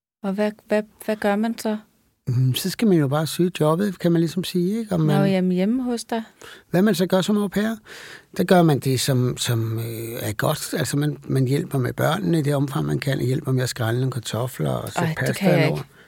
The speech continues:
Speaker 2: Det kan du ikke? Det
Speaker 1: Jeg
Speaker 2: kan
Speaker 1: kan
Speaker 2: jeg
Speaker 1: ikke lave,
Speaker 2: lære dig.
Speaker 1: jeg laver ikke mad.
Speaker 2: Nej, men det kan jeg lære dig. Det er
Speaker 1: Okay.
Speaker 2: nemt nok.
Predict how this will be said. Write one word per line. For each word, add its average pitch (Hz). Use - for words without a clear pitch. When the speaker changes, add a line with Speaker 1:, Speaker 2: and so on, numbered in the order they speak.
Speaker 2:
Det 165
kan 185
du 175
ikke? 170
Det -
Speaker 1:
Jeg 202
Speaker 2:
kan 208
Speaker 1:
kan -
Speaker 2:
jeg 175
Speaker 1:
ikke 151
lave, 180
Speaker 2:
lære 123
dig. -
Speaker 1:
jeg 190
laver 196
ikke 208
mad. 180
Speaker 2:
Nej, 151
men 143
det 151
kan 180
jeg 151
lære 127
dig. 127
Det 156
er 156
Speaker 1:
Okay. 139
Speaker 2:
nemt 127
nok. 117